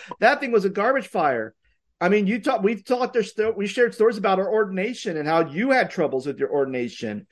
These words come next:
just because it's ran by people, and certain people have certain agendas and certain things. And for me, it was more of like, I went from Northeast Ohio to Central, and all of a sudden, they can't find my file. And even the stuff in my file was incorrect. And even at the end, when I s-,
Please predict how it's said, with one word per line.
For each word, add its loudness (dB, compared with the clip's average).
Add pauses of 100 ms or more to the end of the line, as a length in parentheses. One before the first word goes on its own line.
(360)
just 6
because 6
it's 4
ran 2
by 2
people, 0 (680)
and 0
certain 0
people 0
have 0
certain -6
agendas 0
and -12
certain -2
things. -4 (240)
And 2
for 4
me, 0 (200)
it 4
was 8
more 0
of -4
like, -2 (180)
I 4
went -2
from -6 (120)
Northeast 0
Ohio 2
to 0
Central, -2
and 2
all 6
of 0
a 2
sudden, -2 (880)
they 4
can't 2
find 0
my -2
file. -4
And -4
even -6
the -12
stuff -4
in -4
my -4
file -2
was -4
incorrect. -6
And -12
even -8
at -6
the -14
end, -4
when -4
I -4
s-, -12